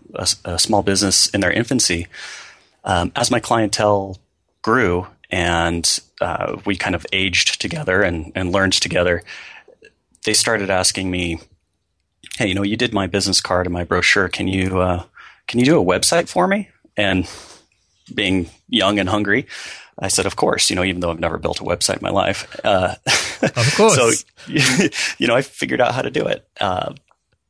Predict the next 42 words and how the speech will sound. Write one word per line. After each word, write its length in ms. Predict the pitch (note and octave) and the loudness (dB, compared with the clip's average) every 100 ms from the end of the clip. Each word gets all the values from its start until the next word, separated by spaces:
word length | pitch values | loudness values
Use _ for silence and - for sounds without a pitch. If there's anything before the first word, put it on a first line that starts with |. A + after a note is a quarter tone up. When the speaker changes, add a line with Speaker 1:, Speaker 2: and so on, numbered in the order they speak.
| _ - | _ -2
Speaker 1:
and 140 | A2 | 0
then 200 | G#2 G2 - _ _ _ _ _ | 0 -2 -6 _ _ _ _ _
I 60 | G#2+ | -2
really 260 | G#2+ A#2 F2+ | 0 0 0
enjoyed 340 | F2 B2 E3 | -2 -2 -2
the 60 | F#2 | -2
web 260 | F2 E2 | -2 0
stuff, 560 | - F2 F2 - - - _ | -2 -2 -4 -8 -12 -18 _
and, 600 | F#2 F2 E2 E2 E2 E2 - - _ _ _ - | -4 -2 0 -2 -2 0 0 -2 _ _ _ -16
uh, 160 | - - - | -14 -14 -8
it 100 | - | -4
was, 240 | F2+ E2+ - | 0 2 0
you 80 | G#2 | -2
know, 140 | E2 E2+ | -2 -2
of 160 | - | -2
course, 260 | - F2+ - | 0 0 0
in, 60 | |
like, 180 | F2+ E2 | -2 -4
two 140 | - F#2 | -4 -2
thousand 440 | F#2 F2+ F2 E2 | 0 0 -2 -2
two, 240 | - F2+ | -2 -2
two 140 | F2+ - | -4 -4
thousand 360 | F2 E2+ E2 | -4 -4 -4
three, 340 | F#2+ F#2 E2+ - - - - - - - - - | 0 0 0 -4 -14 -14 -16 -20 -20 -16 -8 -2
everyone 400 | G2+ F#2+ F#2 F2 | 0 2 0 -2
was, 360 | D#2+ - - - | 0 0 0 -2
was 140 | E2+ | -6
jumping 360 | - F2+ D#2+ E2+ | -2 -2 -2 -4
onto, 460 | D#2+ D#2 - D#2+ D2+ | -4 -4 -6 -8 -8
you 80 | - | -10
know, 80 | D2 | -8
creating 340 | - E2+ D2+ | -6 -6 -6
these 200 | E2 D#2+ | -8 -6
really 280 | B2 A#2 E2 | 0 0 -2
terrible 400 | - G2+ F#2 F2 | -4 -2 -2 -2
websites 520 | E2 E2+ - G1+ - | -2 0 0 0 -2
now 100 | - | -2
that 140 | - - | -2 -2
I 60 | |
look 200 | F#2+ F2+ | -2 -2
back. 380 | - F2 E2+ - | 0 0 -2 -2
But, 400 | F#2+ - - - | -2 -2 -6 -12